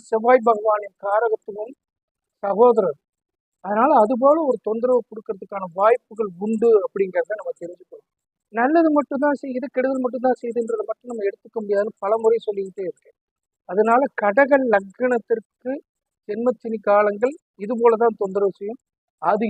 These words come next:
எப்பொழுது அப்படின்னா, உங்களுடைய ராசி கட்டத்தில் சந்திரன் மீது சனி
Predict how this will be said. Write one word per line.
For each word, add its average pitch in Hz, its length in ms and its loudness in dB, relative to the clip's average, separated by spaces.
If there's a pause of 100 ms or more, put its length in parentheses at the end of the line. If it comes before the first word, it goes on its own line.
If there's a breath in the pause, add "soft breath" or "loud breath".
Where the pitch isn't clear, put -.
எப்பொழுது 247 440 0
அப்படின்னா, 196 260 -4 (180)
உங்களுடைய 214 480 2 (580)
ராசி 226 400 2 (100)
கட்டத்தில் 202 540 -12 (340)
சந்திரன் 226 500 -2
மீது 196 200 -6 (180)
சனி 214 220 -6